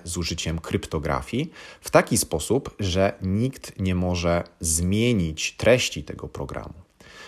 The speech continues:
Oczywiście ktoś może pokusić się o to, żeby zmie-, zmienić ten, em, treść tego programu, natomiast kryptografia to wtedy wykryje, ponieważ, e, kryptografia działa w ten sposób,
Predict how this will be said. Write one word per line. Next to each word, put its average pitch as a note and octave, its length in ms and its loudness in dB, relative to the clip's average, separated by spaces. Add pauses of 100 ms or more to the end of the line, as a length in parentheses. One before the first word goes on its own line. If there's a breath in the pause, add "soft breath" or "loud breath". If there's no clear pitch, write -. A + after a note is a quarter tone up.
(140 loud breath)
Oczywiście E3+ 480 4
ktoś D3 400 4
może E3 340 6
pokusić E2 580 -2
się D2+ 180 -2
o D2 60 0
to, F2 120 -6
żeby D#2 240 -4
zmie-, D2+ 480 -4
zmienić D#2 640 -2
ten, C#2+ 380 -4 (140)
em, C#2+ 640 -6 (480)
treść E3 240 6
tego F#2 220 2
programu, F2 500 2 (300 loud breath)
natomiast A#2+ 360 2
kryptografia A2 760 4
to F2+ 220 4
wtedy D#2+ 480 -2
wykryje, E2+ 720 2
ponieważ, D#2 640 -2
e, D#2+ 240 -6
kryptografia F2 600 0
działa E2 240 -2
w - 80 -10
ten A2+ 160 -2
sposób, - 460 -2